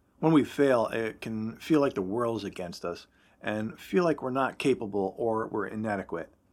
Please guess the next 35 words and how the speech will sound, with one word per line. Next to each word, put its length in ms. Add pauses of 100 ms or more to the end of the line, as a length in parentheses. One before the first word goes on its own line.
(140)
Failures 500
should 140
be 120
viewed 480
as 280
opportunities 840
to 100
grow, 360 (240)
learn, 560 (120)
and 120
become 280
better. 360 (640)
The 80
key 180
is 100
to 80
take 220
some 300
time 300
to 100
reflect 580 (140)
on 100
what 160
went 180
wrong 380
and 80
identify 800 (320)
how 80
you 100
can 140
do 160
things 240
differently 400
next 240
time. 240